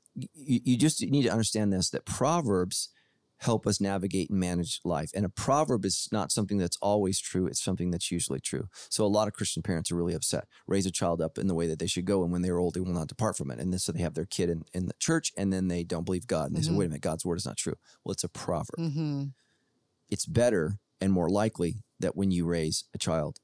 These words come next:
Speaker 1: in the way that he should go or she should go when they are old, they will not, but, but they're still a free human being and an
Speaker 2: Mm-hmm.
Speaker 1: adult, and they may do what they wanna do. And,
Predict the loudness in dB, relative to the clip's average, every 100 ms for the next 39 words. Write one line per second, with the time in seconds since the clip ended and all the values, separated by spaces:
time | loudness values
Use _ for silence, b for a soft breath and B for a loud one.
0 | _ 0 2 2 0 0 -2 -2 -2 -2
1 | -2 -4 -2 -2 -2 -2 -4 -2 0 2
2 | 0 -2 -2 -4 -4 -12 _ _ _ _
3 | -2 0 2 -2 -4 -6 -6 _ -4 0
4 | 2 0 0 2 2 0 -4 -4 -4 0
5 | 2 2 -2 -4 0 0 0 0 2 2
6 | 0 2 2 0 0 0 2 4 2 2
7 | 0 0 0 0 0 0 0 -2 -2 0
8 | -2